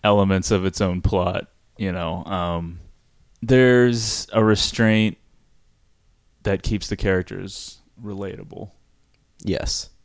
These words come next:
Speaker 1: And likable.
Speaker 2: Yeah.
Speaker 1: Regardless of what they may or may not do,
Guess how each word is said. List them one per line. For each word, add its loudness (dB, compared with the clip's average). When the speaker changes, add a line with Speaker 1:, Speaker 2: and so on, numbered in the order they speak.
Speaker 1:
And -6
likable. -12
Speaker 2:
Yeah. 4
Speaker 1:
Regardless -4
of -14
what -10
they -10
may -8
or -8
may -6
not -10
do, -6